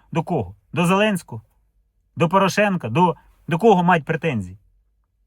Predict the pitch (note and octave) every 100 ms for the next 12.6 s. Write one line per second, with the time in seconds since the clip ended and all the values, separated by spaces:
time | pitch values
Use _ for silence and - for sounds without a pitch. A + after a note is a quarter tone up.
0 | _ _ D#3+ F3 G#3+ E3+ C3+ C3 B2 B2
1 | A2+ G2 F#2+ G2 _ - D#3+ - E3+ B2
2 | F#2 - _ _ _ _ _ C3 F#3+ C3
3 | C3+ E3+ G3+ E3 D#3 D3+ G3+ B3+ A#3 _
4 | _ _ _ _ _ _ _ C#3 F#3+ E3
5 | G2 _ F3 C#3 D#3+ D#3+ B3 D#3+ G2+ _
6 | _ _ _ _ _ _ _ - E3+ F#3+
7 | F#3 D#3+ G#2+ F#2+ F2+ _ _ - E3 F3
8 | C#3 - F#2 F2 _ _ _ _ _ D3+
9 | E3 G3+ G3+ G3 F3+ E3 F3+ F#3 D#3+ D#3
10 | C#3+ C3 G#2 F2+ _ _ - A3+ G3+ D#3+
11 | C#3 C3 F2+ - _ _ _ _ _ _
12 | _ _ - F3 G2 F#2